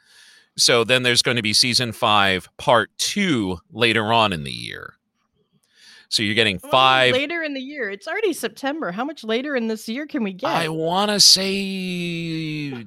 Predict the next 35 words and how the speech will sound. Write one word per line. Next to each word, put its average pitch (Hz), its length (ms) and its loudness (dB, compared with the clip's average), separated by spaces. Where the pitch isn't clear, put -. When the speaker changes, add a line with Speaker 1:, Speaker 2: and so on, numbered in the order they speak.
Speaker 1:
December-ish. 226 1040 4
I 185 100 4
don't 277 100 8
know. 285 200 8
Look 233 180 4
it 339 60 2
up. 311 280 6
But 165 140 6
anyway, 113 420 2
Speaker 2:
<laughs> - 180 -8
Speaker 1:
but 156 320 4
you're 151 140 4
gonna 165 140 6
get 131 180 6
five 170 260 4
episodes 170 480 4
now, 135 380 2
and 117 80 -2
you're 120 80 -2
gonna 120 160 -2
get 113 180 2
more 120 300 0
episodes 117 520 0
later. 71 460 -6
It 117 120 2
is 110 300 0
Speaker 2:
<gasps> - 260 -20
Speaker 1:
the 113 100 0
last 131 500 2
season, 156 440 0
I 135 100 2
believe, 127 320 -4
of 104 140 -6
Money 110 320 0
Heist, 101 460 -4